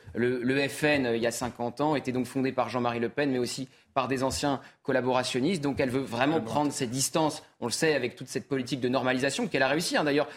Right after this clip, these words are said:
Speaker 1: il y a une, une étude de la Fondation Jean Jaurès qui vient de paraître qui montre que le parti jugé radical par les Français, c'est plus du tout le Rassemblement national,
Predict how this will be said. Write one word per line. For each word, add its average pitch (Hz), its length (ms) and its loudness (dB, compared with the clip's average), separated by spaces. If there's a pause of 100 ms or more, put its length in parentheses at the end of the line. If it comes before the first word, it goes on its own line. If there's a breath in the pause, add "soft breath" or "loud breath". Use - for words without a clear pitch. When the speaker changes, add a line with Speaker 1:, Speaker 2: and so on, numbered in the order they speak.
(180 loud breath)
Speaker 1:
il 120 80 0
y 123 80 0
a 127 40 2
une, 120 320 2
une 117 80 -2
étude 135 240 -4
de 135 40 2
la 127 80 2
Fondation 135 380 -2
Jean 131 100 0
Jaurès 135 280 0
qui 127 100 -8
vient 131 80 0
de 127 60 0
paraître 135 320 2
qui 127 100 -6
montre 135 260 0 (280 loud breath)
que 135 60 0
le 123 60 -2
parti 143 360 -2
jugé 131 240 0
radical 143 440 2
par 131 120 2
les 127 80 0
Français, 135 440 0 (200 loud breath)
c'est - 180 0
plus 151 140 -6
du 143 100 0
tout 151 100 -6
le 143 60 2
Rassemblement 131 420 0
national, 135 460 2